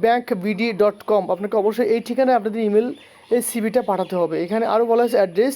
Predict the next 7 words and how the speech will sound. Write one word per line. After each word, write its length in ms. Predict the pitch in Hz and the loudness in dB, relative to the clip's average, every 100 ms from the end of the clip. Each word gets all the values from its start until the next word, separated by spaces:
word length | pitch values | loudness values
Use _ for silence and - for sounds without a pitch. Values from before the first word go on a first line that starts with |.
| - | -4
ঠিকানা, 320 | 202 185 196 | -2 0 0
আহ, 640 | 269 - - _ _ _ 170 | -2 -6 -20 _ _ _ -2
মেট্রোপলিটন 600 | 220 220 269 269 220 262 330 - _ _ _ _ _ _ _ _ _ _ _ - - _ _ _ _ _ _ _ - _ _ _ 240 | -2 0 -2 0 2 2 0 -8 _ _ _ _ _ _ _ _ _ _ _ -20 -20 _ _ _ _ _ _ _ -20 _ _ _ -2
চেম্বার, 360 | 240 247 254 254 - 190 - | 0 2 2 2 -2 -6 -2
চেম্বার 320 | 247 240 262 196 | 0 2 2 4
বিল্ডিং, 300 | 196 190 233 277 - - | 0 2 0 -2 -6 -4
থার্ড 220 | 220 233 | 0 2